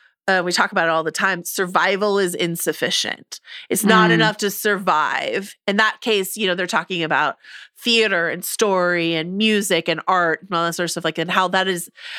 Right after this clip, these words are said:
Speaker 1: as an essential part of the human condition
Speaker 2: Mm.
Speaker 1: as, like, not eating the poison mushrooms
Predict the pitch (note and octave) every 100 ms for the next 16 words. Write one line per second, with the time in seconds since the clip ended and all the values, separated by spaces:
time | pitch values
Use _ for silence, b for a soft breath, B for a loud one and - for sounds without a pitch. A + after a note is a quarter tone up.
0 | B - A3+ A3+ A#3 A3+ D#4+ G#3+ G3+ G3
1 | G3 - F3+ E3 F#3 F3+ F3 E3+ D#3 D#3
2 | D3+ - _ - - F#3+ - F#3+ - -
3 | E3 F3 F3 D#3+ B B B _ - G3+
4 | F#3+ G3 F3+ F3 G3+ G3+ G#3 C4+ C4+ C4+
5 | B3 A#3+ A#3 A#3 - F4+ B3+ A3 G#3+